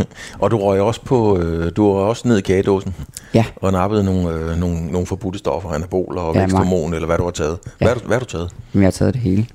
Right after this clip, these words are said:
Speaker 1: Hvad er det hele?
Speaker 2: Øh, jamen, hvad er det hele? Øh, Claus, det er altså mange ting. Det er... Jeg tror, vi har en liste på femogtyve præparater.
Speaker 1: Ja, men er, altså, det er, det er anaboler, væksthormon,
Speaker 2: Ja,
Speaker 1: øh,
Speaker 2: ja.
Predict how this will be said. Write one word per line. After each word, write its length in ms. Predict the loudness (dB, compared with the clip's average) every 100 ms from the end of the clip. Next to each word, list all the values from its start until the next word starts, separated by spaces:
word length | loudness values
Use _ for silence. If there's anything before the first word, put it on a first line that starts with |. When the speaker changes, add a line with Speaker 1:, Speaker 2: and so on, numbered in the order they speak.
| -20 -20 -20 0
Speaker 1:
Hvad 180 | 2
er 40 | 2
det 100 | 0
hele? 180 | -4 -6 -10 -20 -20 -20 -20 -20 -20 -18 0
Speaker 2:
Øh, 680 | 4 4 4 0 -2 -6 -8 -12 -12
jamen, 180 | -6 -4
hvad 140 | 0 2
er 40 |
det 100 | 2
hele? 280 | 2 2 0 -8 _
Øh, 380 | -2 -2 -2 -6
Claus, 260 | -6 -10 -2
det 60 | -2
er 40 |
altså 160 | 0 -2
mange 280 | 2 2
ting. 400 | 2 0 -2 -10 -2
Det 180 | 2 4
er... 640 | 4 2 0 -2 -6 -10 -16 _ _ _ _ _ _
Jeg 100 | -6
tror, 160 | -2 -2
vi 100 | 2
har 120 | 2
en 60 | 2
liste 340 | 0 -2 -4
på 220 | -2 -4
femogtyve 460 | -2 -2 -2 -2 -4
præparater. 480 | -4 -8 -4 -4 -4 0
Speaker 1:
Ja, 260 | 2 2
men 160 | 2 2
er, 80 | 0 0
altså, 200 | -2 2
det 120 | 2
er, 160 | 2 2
det 160 | 2
er 140 | 4 4
anaboler, 520 | 2 2 0 2 2
væksthormon, 680 | 0 -2 -2 -2 -2 -4 2
Speaker 2:
Ja, 100 | 4
Speaker 1:
øh, 60 |
Speaker 2:
ja. 160 | 4 2